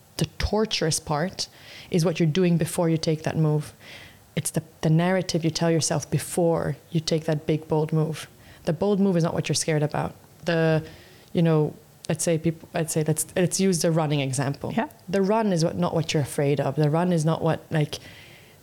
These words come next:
Speaker 1: let's say someone says, "Okay, I'm not capable of going for a run. I'm not a runner. I can't do this." Is it, it's what you're telling yourself before. That's the, that's the tor-, the torture happens exactly there. It's the narrative you're telling yourself. Then going on that run won't be that hard. It's not the action itself. You'll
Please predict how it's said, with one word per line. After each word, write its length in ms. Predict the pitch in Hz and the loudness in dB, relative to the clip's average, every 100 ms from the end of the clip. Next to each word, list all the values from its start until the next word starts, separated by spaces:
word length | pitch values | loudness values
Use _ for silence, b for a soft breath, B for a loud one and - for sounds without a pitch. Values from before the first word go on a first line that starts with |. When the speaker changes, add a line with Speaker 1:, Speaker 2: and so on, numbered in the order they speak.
| - | -6
Speaker 1:
let's 160 | 175 | -2
say 80 | 190 | -2
someone 300 | 185 180 170 | 0 2 2
says, 280 | 165 165 160 | 2 2 2
"Okay, 160 | 160 | 0
I'm 140 | 165 156 | 2 2
not 160 | 156 | 0
capable 480 | - 165 160 170 156 | 0 0 2 2 4
of 160 | 151 143 | 2 0
going 220 | 151 147 | 0 0
for 180 | - 151 | 0 0
a 20 | |
run. 260 | 147 147 147 | 2 2 4
I'm 80 | |
not 140 | 147 156 | 4 4
a 80 | 147 | 2
runner. 320 | 147 147 147 | 2 2 0
I 60 | |
can't 300 | 143 147 151 | -2 -2 -2
do 200 | 147 147 | 0 2
this." 240 | 143 139 147 | 2 0 0
Is 100 | 156 | -2
it, 120 | - - - B B B B B B - | -4 -8 -20 B B B B B B -10
it's 160 | 202 - | -6 -6
what 120 | - | -2
you're 100 | 208 | 0
telling 260 | - 208 | 0 2
yourself 320 | 190 175 180 - | 2 0 -2 -4
before. 340 | 156 - - | -4 -2 -2
That's 260 | - 233 - | -2 -4 -4
the, 180 | 160 - | -6 -6
that's 280 | - 233 - | -6 -6 -4
the 100 | 165 | -6
tor-, 340 | - - 185 180 - - | -4 -2 -2 -4 -16 -8
the 60 | 170 | -8
torture 520 | - 190 185 - 160 | -4 -2 -2 -2 0
happens 360 | 147 147 151 147 | 0 -2 -2 -2
exactly 460 | 143 143 139 156 | 0 -2 -2 -4
there. 340 | 151 151 139 135 B B - | -2 -2 -2 -6 B B -6
It's 140 | 156 | -2
the 100 | 165 | 2
narrative 480 | 156 156 165 160 151 | 4 4 2 2 0
you're 80 | 151 | 0
telling 220 | 151 151 | 0 0
yourself. 420 | 143 - 151 - | 0 -2 -6 -4
Then 160 | 185 190 | -2 0
going 260 | 226 339 | 0 2
on 140 | 196 160 | 2 2
that 120 | - | 2
run 200 | 156 156 | 2 4
won't 240 | 175 214 | 2 0
be 100 | 214 | -2
that 160 | 196 160 | -2 -2
hard. 460 | 147 196 165 143 - | 0 0 0 -2 -6
It's 140 | - | -4
not 160 | 220 - | -4 -4
the 140 | - | -4
action 300 | 196 - 180 | -4 -2 -2
itself. 520 | 165 - 175 - - | 0 0 -2 -4 -4
You'll 200 | - 165 | -2 -2